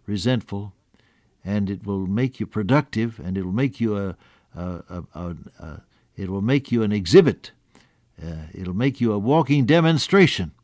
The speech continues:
of what God can do in people's lives. In everything, give thanks. Why? God says so.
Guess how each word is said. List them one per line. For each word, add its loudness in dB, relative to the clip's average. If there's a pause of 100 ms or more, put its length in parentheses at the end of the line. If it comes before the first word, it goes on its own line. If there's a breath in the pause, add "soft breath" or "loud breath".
(480 soft breath)
of -6
what -6
God -2
can -2
do -2
in -4
people's -8
lives. -12 (1000)
In -8
everything, -10 (380)
give -8
thanks. -10
Why? -6 (460 soft breath)
God -6
says -8
so. -14